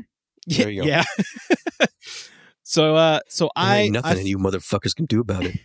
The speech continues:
Speaker 1: <laughs> I flew my ass from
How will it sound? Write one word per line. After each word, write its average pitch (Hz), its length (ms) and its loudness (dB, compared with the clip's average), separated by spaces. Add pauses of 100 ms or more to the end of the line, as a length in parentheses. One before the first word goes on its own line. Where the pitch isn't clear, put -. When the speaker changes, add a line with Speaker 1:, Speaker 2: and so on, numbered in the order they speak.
(300)
Speaker 1:
<laughs> - 960 -6 (640)
I 160 200 2
flew 170 280 4
my 156 240 0
ass 131 540 -4 (100)
from 113 540 -10